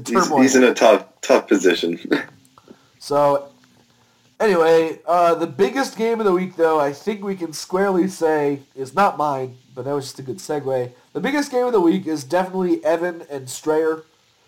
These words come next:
Speaker 1: Yep.
Speaker 2: Uh, this is a huge game. An absolutely huge game. Uh, Evan needs it to win the division. Strayer needs it to clinch the playoffs.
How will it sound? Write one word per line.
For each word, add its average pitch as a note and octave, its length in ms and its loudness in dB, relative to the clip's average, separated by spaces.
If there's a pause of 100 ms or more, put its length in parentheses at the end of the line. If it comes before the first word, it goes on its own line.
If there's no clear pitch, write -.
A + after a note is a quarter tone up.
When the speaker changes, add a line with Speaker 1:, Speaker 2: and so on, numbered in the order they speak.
(260)
Speaker 1:
Yep. F#2 180 6
Speaker 2:
Uh, C#3+ 360 2
this F3 280 -2
is F3 140 -4
a D3+ 240 2 (160)
huge G3+ 800 -4 (180)
game. C#3 360 -4 (920)
An D#3+ 140 0
absolutely G3 640 -2
huge D3 340 -4
game. B2+ 280 -6 (760)
Uh, C#3+ 360 2 (100)
Evan F#3+ 300 -2
needs G3 260 -8
it F#3+ 200 0
to D#3+ 280 2
win D3+ 240 0
the C#3+ 80 -16
division. G3+ 540 -2 (100)
Strayer F#3 480 2
needs F3+ 240 -8
it D#3 120 -12
to D3 60 -18
clinch F3 300 -8
the D3 80 -8
playoffs. F#3+ 600 0